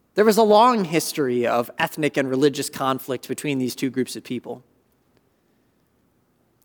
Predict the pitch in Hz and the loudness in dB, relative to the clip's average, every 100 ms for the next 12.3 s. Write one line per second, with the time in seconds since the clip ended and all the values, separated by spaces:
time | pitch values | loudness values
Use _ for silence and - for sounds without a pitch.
0 | _ - 170 170 - 202 - 285 339 302 | _ -2 -2 0 0 0 2 4 6 4
1 | 240 220 - 214 226 196 214 214 220 196 | 2 0 0 2 4 4 0 -2 0 2
2 | 175 175 190 147 139 160 160 220 - - | 2 0 2 0 0 -2 0 -4 -4 -6
3 | 202 190 233 247 - 220 196 190 202 190 | 2 2 4 0 0 -2 0 -2 -2 -4
4 | - - 214 185 156 127 - 117 127 _ | -6 -8 -8 -8 -8 -10 -14 -16 -18 _
5 | _ _ _ _ _ _ _ _ _ _ | _ _ _ _ _ _ _ _ _ _
6 | _ _ _ _ _ _ - 185 233 196 | _ _ _ _ _ _ -6 0 2 2
7 | 170 339 - - - 175 180 139 135 143 | 4 4 2 -8 -6 2 2 2 0 0
8 | 165 226 208 190 202 180 262 214 - 170 | 2 4 4 4 4 4 2 0 -2 -2
9 | 165 - 196 233 196 151 135 151 180 196 | -2 0 2 2 2 0 0 2 2 0
10 | - 190 180 160 175 160 165 156 202 190 | 2 2 4 2 2 0 -4 -4 -2 -2
11 | 110 110 - - _ 143 156 165 165 160 | -6 -12 -20 -20 _ -4 2 4 4 2
12 | 147 196 262 | 0 0 -2